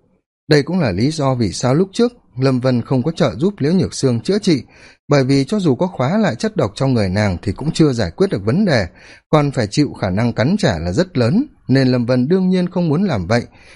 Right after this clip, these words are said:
vì Liễu Nhược Sương cũng không phải là người gì của hắn. Nhưng hiện tại sự tình đã bất đồng, mình thiếu nợ nàng một mạng, nếu có biện pháp mà không thử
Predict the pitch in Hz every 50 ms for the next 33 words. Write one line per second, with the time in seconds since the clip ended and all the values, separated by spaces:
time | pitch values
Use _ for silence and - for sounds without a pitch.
0 | _ _ - 139 151 147 143 143 151 170 202 226 196 117 92 - - 156 160 160
1 | 151 - - 185 - - 220 202 190 - 151 110 98 101 104 110 110 107 101 107
2 | 117 110 - - 87 87 107 147 214 285 - - - - - - - - _ -
3 | 202 214 208 202 190 139 117 - 135 131 127 - - - 151 139 127 - 147 135
4 | 127 123 131 147 180 240 - - - 123 117 95 90 85 - - - - - 127
5 | 139 139 135 131 123 135 143 208 240 214 170 123 82 85 107 104 92 87 92 95
6 | - 101 110 120 117 - - - - - - - - - 151 185 185 233 208 196
7 | 156 110 120 - - 220 247 - 185 147 123 120 - - 202 196 190 175 135 101
8 | 80